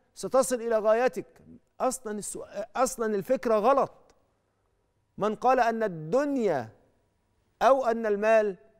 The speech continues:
غاية؟ الدنيا والمال وسيلة، ولذلك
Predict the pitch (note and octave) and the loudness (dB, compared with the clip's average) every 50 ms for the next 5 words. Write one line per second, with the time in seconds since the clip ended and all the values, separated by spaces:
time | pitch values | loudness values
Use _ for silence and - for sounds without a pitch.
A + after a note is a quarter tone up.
0 | _ _ _ _ _ _ _ _ _ _ _ _ - A#2+ D3+ G#3+ B3 C4+ C#4+ B3+ | _ _ _ _ _ _ _ _ _ _ _ _ -6 2 4 4 6 6 4 2
1 | F3+ - - _ _ _ _ _ _ _ _ - D3 D3+ C#3+ D3 A3 B3+ B3+ A#3+ | 0 -2 -8 _ _ _ _ _ _ _ _ -12 -10 -10 -4 -4 -2 -2 -2 0
2 | A3+ G3+ F3+ F3+ F#3 F#3+ A3 B3 C4 B3+ A3+ G3+ F3+ - C4 C#4 D#4+ D#4+ A#3 D#3 | 0 0 0 0 0 0 0 0 0 0 0 -2 -2 -2 -2 -2 0 0 0 0
3 | A#2 G#2+ - _ _ _ _ _ _ _ _ _ _ _ _ _ _ _ _ _ | -2 -4 -10 _ _ _ _ _ _ _ _ _ _ _ _ _ _ _ _ _
4 | _ _ _ _ _ _ _ _ _ _ - - C#3+ D#3 C#3+ C#3 G3+ A3 A3+ G#3+ | _ _ _ _ _ _ _ _ _ _ -8 -6 -4 -4 0 4 6 6 6 6
5 | G3+ F#3 - - - | 2 0 0 -6 -18